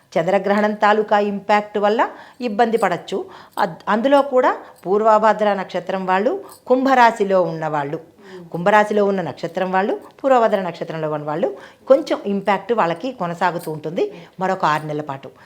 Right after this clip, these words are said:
దట్టు ఇంకొకటి ఏంటంటే, దేశ కాలమాన ఆర్థిక న్యాయ వ్యవస్థ, వ్య-, వ్యా-,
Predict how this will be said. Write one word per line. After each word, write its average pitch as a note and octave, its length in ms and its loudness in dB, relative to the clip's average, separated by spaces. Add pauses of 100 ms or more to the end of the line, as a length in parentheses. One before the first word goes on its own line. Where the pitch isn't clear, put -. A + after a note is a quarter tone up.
(160)
దట్టు F3 560 -4
ఇంకొకటి A#3 320 0
ఏంటంటే, G#3+ 300 -2
దేశ G3+ 300 -2
కాలమాన G3+ 720 0
ఆర్థిక F#3+ 380 2
న్యాయ F3 460 -2
వ్యవస్థ, F3 440 -4
వ్య-, E3 380 -4
వ్యా-, E3 320 -4